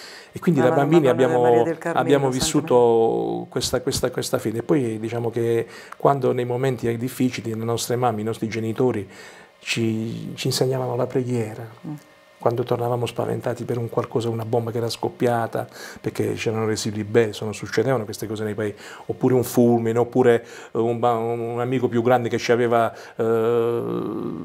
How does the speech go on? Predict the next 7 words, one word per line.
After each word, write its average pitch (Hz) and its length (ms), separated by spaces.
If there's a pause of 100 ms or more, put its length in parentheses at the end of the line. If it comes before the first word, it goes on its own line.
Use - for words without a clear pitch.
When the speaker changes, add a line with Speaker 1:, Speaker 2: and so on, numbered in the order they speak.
(160)
Speaker 1:
fatto - 500
quella 113 200
piccola 113 360
violenza. 113 520
Ecco, 127 160
la 127 100
preghiera, 107 640